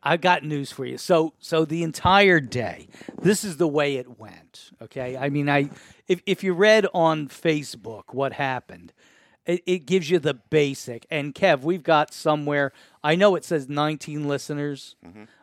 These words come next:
Speaker 1: but that number is actually a factor of three. So that comes out to, we've got somewhere around sixty people listening.
Speaker 2: Not bad for an impromptu, uh, um,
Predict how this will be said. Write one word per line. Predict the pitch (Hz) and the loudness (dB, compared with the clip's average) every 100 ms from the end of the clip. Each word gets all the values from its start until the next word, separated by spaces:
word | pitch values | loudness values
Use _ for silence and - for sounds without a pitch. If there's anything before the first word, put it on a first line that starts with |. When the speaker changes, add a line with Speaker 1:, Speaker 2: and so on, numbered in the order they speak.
| _ | _
Speaker 1:
but | 143 | -4
that | - 180 175 | 2 2 2
number | 165 156 151 | -2 0 -4
is | 131 | -4
actually | 151 151 - 143 | -2 -2 -2 -6
a | 131 | -6
factor | - 139 127 139 123 | -4 -4 -4 -8 -10
of | 110 | -12
three. | - 135 135 127 127 113 _ _ _ _ _ | -14 -6 -4 -4 -6 -12 _ _ _ _ _
So | - 151 | -6 0
that | 160 160 | 2 2
comes | 170 160 143 | -2 -2 2
out | 143 143 - | 2 0 -6
to, | 151 135 | -8 -6
we've | 147 139 | -4 -2
got | 147 | -2
somewhere | - 151 139 131 | -2 -6 -4 -6
around | 123 117 - | -6 -10 -12
sixty | 135 - 113 | -16 -14 -18
people | - 113 104 | -16 -18 -18
listening. | 95 95 - - 92 | -20 -20 -20 -20 -2
Speaker 2:
Not | 123 143 | 0 2
bad | 127 131 123 | 2 2 2
for | 123 | -2
an | 104 | -2
impromptu, | 95 85 - 98 107 - 98 98 90 87 - | -4 -6 -2 -2 -2 -6 -6 -4 -6 -8 -4
uh, | 85 80 78 69 _ _ _ _ _ _ _ _ - | 0 0 0 -4 _ _ _ _ _ _ _ _ -16
um, | 80 78 67 | -14 -14 -18